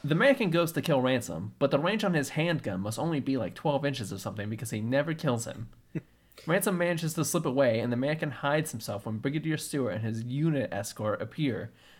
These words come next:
talking with Hibbert. Ransom escapes and finds his way to the unit camp, where he describes the thing that tried to kill him. Liz and the Doctor work together to find a way to track the missing meteorites,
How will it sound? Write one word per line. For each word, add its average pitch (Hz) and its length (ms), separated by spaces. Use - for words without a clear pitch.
talking 175 300
with 165 140
Hibbert. 95 380
Ransom 170 280
escapes 160 380
and 143 80
finds 131 200
his 123 100
way 131 140
to - 100
the 123 100
unit 131 300
camp, 101 320
where 117 120
he 127 180
describes 151 580
the 139 120
thing 139 260
that 117 100
tried 127 220
to 110 60
kill 101 220
him. 101 220
Liz 190 180
and 226 100
the 202 40
Doctor 143 340
work 131 180
together 131 340
to 113 100
find 131 260
a 139 60
way 131 100
to 131 80
track 120 300
the 127 40
missing 120 300
meteorites, 98 720